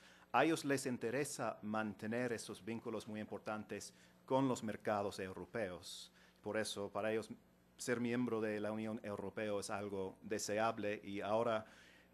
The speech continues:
en el debate británico sobre el, su futuro, ah, re-, rela-, su futura re-, relación con la Unión Europea, ah, los grupos industriales, pero también financieros, están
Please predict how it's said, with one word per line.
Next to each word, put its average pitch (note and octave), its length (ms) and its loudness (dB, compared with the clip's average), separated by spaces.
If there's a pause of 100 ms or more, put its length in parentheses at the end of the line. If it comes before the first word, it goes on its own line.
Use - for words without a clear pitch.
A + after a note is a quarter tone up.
(140)
en A2 120 2
el G#2+ 120 2
debate A#2 400 4
británico A2 560 0
sobre G#2+ 400 0
el, G#2 180 -2
su - 160 -4
futuro, A2 640 0 (420)
ah, F2+ 520 -4 (500)
re-, B2 240 0
rela-, A#2 260 2
su - 280 -8
futura B2 280 -2
re-, A2+ 280 0
relación A2+ 480 -2
con G#2+ 180 -4
la G2+ 100 -2
Unión G2+ 220 -4
Europea, B2+ 580 0 (380)
ah, F2 420 -6 (300)
los G2+ 240 -2
grupos A2+ 760 -2 (760)
industriales, G2+ 640 -4
pero F#2+ 160 -6
también G2 300 -6
financieros, G#2 760 0
están G2+ 540 -2